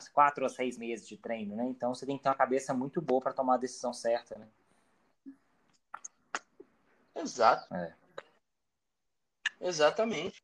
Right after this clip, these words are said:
Speaker 2: é isso aí. Não tem, não tem nem muito o que falar, é, é, é, é aquela decisão, ou, ou você se, se estraga in-,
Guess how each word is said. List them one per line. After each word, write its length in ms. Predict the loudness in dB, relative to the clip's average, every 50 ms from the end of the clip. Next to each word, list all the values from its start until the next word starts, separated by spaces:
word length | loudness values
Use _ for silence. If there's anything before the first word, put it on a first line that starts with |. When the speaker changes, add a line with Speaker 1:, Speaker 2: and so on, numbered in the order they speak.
| -10
Speaker 2:
é 80 | -6 -6 -6
isso 180 | -6 -6 -6
aí. 240 | -6 -4 -4 -6 -8 _ _ _ _ _ -14
Não 120 | -14 -14 -10
tem, 400 | -6 -4 -2 0 0 0 0 -2
não 100 | -2 -2
tem 200 | 0 2 2 4
nem 100 | 4 2
muito 260 | 4 4 4 4 4 0
o 40 |
que 100 | 0 2 4
falar, 520 | 6 8 8 10 10 12 12 12 12 10
é, 760 | 10 8 6 4 0 0 2 6 8 8 8 8 8 8 6
é, 60 | 6 2 -10 -20 -20 -20 -20 -20 -20 -20 _ _ _ _ -4 -2
é, 300 | -2 0 0 2 4 4
é 40 | 4
aquela 320 | 4 6 6 6 6 6
decisão, 680 | 4 2 -2 -2 0 0 4 8 10 10 12 12 12 10
ou, 200 | 10 8 6 6 6
ou 140 | 4 6 8
você 320 | 6 6 6 4 0 -2
se, 360 | -4 -4 -4 -6 -4 -2 0 0
se 140 | 0 0 -2
estraga 560 | -4 0 6 8 10 10 10 10 6 2 -2 2 4
in-, 100 | 4 4